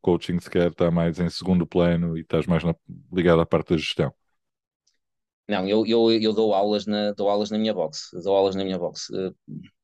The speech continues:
Speaker 2: por vários motivos. Primeiro, porque gosto de dar aulas, gosto de
Speaker 1: Exato.
Speaker 2: estar com as pessoas, eh, e já houve uma altura em que não estava a dar aulas, antes da pandemia.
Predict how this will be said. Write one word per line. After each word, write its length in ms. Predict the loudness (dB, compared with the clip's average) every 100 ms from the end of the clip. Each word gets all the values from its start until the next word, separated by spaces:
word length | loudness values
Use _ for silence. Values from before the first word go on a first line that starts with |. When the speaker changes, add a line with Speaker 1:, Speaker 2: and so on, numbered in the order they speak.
| _ _ _ _ -20 -4
Speaker 2:
por 100 | 2
vários 280 | 4 4 4
motivos. 440 | 2 2 -2 -4 -8
Primeiro, 480 | 0 2 4 2 0
porque 320 | -4 -6 2
gosto 420 | 4 4 2 -2
de 60 | 2
dar 180 | 4
aulas, 440 | 4 2 -2 -14 -20 _
gosto 360 | -4 0 0 0
de 60 | -4
Speaker 1:
Exato. 0 |
Speaker 2:
estar 120 | -2
com 80 | -6
as 100 | -6
pessoas, 640 | -4 0 2 0 -2 -6 _ _ -20 -20 -20 _
eh, 420 | 4 8 8 8 6
e 80 | 2
já 160 | 6
houve 220 | 6 6 6
uma 100 | 4
altura 440 | 4 2 2 4
em 100 | 4
que 100 | 4
não 160 | 2 2
estava 340 | 4 4 6
a 40 | 6
dar 180 | 6 6
aulas, 440 | 4 2 -6 -10 _ -20 _ -20 _ _ _ _ _ _ _ _ _
antes 220 | 0 2 2
da 120 | 4
pandemia. 540 | 4 4 2 -2 -4